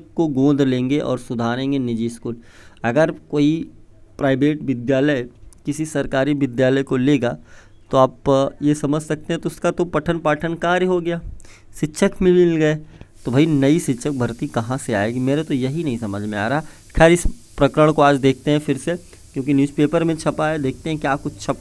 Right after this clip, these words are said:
के आया है। प्रदेश के प्राथमिक विद्यालयों व उच्च प्राथमिक विद्यालयों को अब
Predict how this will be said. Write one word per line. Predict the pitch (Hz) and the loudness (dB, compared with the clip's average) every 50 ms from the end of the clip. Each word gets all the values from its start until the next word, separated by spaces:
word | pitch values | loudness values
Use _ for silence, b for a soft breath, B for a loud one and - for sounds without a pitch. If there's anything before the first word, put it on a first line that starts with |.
| - | -4
के | - 139 | 0 2
आया | 127 123 131 131 | 2 4 4 2
है। | 135 147 196 - B B B B B B B B B | 0 -2 -4 -8 B B B B B B B B B
प्रदेश | - 165 170 202 214 208 | 0 4 6 6 6 6
के | - 226 | 4 0
प्राथमिक | 214 220 - 170 170 - 190 185 175 | 2 4 6 4 4 4 2 0 2
विद्यालयों | 175 170 147 160 160 160 165 175 180 | 2 4 6 8 8 8 8 8 8
व | 175 170 | 8 6
उच्च | 165 170 165 170 - | 6 4 0 -2 -2
प्राथमिक | - - 156 151 151 165 175 160 | 0 4 4 4 4 2 0 2
विद्यालयों | 143 143 127 135 143 143 151 160 170 | 2 2 4 6 6 8 8 6 4
को | 170 - 185 | 4 4 2
अब | 175 - 151 - - | 4 4 2 0 0